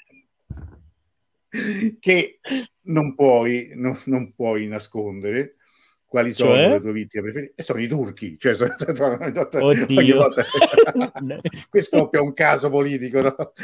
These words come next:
Speaker 1: Però dai, un, un,
Speaker 2: Eh, no.
Speaker 1: una, dai, una, una sola, dai, oppure su un'altra. O-
Speaker 2: Una sola, ma non lo so, per-, però non so perché
Speaker 1: Però
Speaker 2: mi viene
Speaker 1: quella,
Speaker 2: in mente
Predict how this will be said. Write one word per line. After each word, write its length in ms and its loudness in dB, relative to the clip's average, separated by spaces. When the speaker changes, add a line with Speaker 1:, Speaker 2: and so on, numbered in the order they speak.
Speaker 1:
Però 340 4
dai, 420 0
un, 220 -2
un, 280 -2
Speaker 2:
Eh, 60 -2
no. 100 -2
Speaker 1:
una, 280 -10
dai, 200 -12
una, 260 -4
una 180 -12
sola, 260 -20
dai, 220 -16
oppure 380 -4
su 100 -14
un'altra. 580 -14
O- 240 -6
Speaker 2:
Una 180 2
sola, 520 6
ma 360 0
non 240 -2
lo 120 2
so, 360 -2
per-, 220 -6
però 680 4
non 200 -2
so 200 2
perché 300 -4
Speaker 1:
Però 140 4
Speaker 2:
mi 40 4
viene 180 2
Speaker 1:
quella, 80 6
Speaker 2:
in 60 4
mente 180 -2